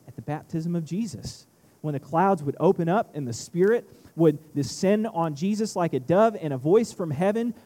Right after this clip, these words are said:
would say, "This is my Son, whom I love. With him I am well pleased." You know, remember what I was saying about the past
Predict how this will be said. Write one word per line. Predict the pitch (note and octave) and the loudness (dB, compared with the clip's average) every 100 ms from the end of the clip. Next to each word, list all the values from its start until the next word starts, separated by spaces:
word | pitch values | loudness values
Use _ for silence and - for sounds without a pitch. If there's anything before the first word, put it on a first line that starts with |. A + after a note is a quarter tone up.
| - | 0
would | D#3 D3 | 0 0
say, | - F#3 G3+ F#3 | 0 4 6 4
"This | D3+ F#3+ A#3+ - | 4 4 4 0
is | G#3 A#3 G3 | 0 0 0
my | F#3+ G#3+ A3+ | -4 -2 -4
Son, | - - A#3+ B3+ E3+ A2+ - _ - | -4 -2 -2 -2 -4 -8 -14 _ -2
whom | F#3+ G#3+ | 2 2
I | G#3+ A3 | 2 0
love. | G#3 A3+ G3 A#2+ - _ _ _ _ | 2 2 2 -2 -14 _ _ _ _
With | D3+ C#3+ C3+ | -2 -2 -2
him | G3 G3+ G3+ - | 0 0 -2 -6
I | D#3+ F3+ F3+ | -4 -4 -4
am | D3 C#3+ E3 F#3+ - _ _ - | -4 -2 -2 -4 -8 _ _ -6
well | D3 D#3 | -2 -2
pleased." | D#3 C#3 A2+ G#2 - - _ _ _ _ _ _ _ | -4 -8 -8 -10 -16 -20 _ _ _ _ _ _ _
You | C#3 | -10
know, | C#3 | -6
remember | C#3+ D#3 D3+ | -4 -4 -2
what | D3 | -4
I | |
was | C#3 | -4
saying | C3+ D3+ D3 | -6 -8 -6
about | B2 B2 A2+ - _ | -6 -8 -8 -12 _
the | - | -16
past | - C3+ D3 - | -10 -8 -8 -14